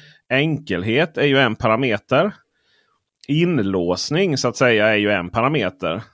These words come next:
Vilket vi då, s-, så, när vi har pratat om till exempel Circle K och vi pratar om Tesla, så är ju det, inlåsning låter ju som något negativt, men det är ju inte nödvändigtvis något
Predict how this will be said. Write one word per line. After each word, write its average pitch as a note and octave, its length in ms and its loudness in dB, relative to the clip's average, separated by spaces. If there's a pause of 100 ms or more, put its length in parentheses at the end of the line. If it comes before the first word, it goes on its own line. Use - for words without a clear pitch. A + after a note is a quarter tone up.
(360)
Vilket G#2 320 -10
vi G2+ 200 -2
då, F#2+ 180 -2
s-, - 360 -8
så, - 180 -6
när G2 120 -8
vi F#2+ 80 -4
har G2 80 -2
pratat G#2 440 -2
om G2 260 -4
till - 100 -20
exempel F2+ 300 -10
Circle F#2 400 -6
K F2+ 340 -2
och F2 100 -6
vi F2 60 -8
pratar F#2+ 260 -6
om E2+ 60 -10
Tesla, F#2 440 -4
så - 160 -6
är A#2 80 0
ju A#2 140 -2
det, G#2 400 -8
inlåsning A#2+ 640 -2
låter C3 220 0
ju A#2 40 -4
som A2+ 140 -10
något A2 120 -8
negativt, A#2+ 680 -4
men A#2 100 -6
det A2+ 80 -2
är A2+ 100 0
ju C3 100 -2
inte B2+ 140 -8
nödvändigtvis G#2+ 640 -6
något G2 400 -10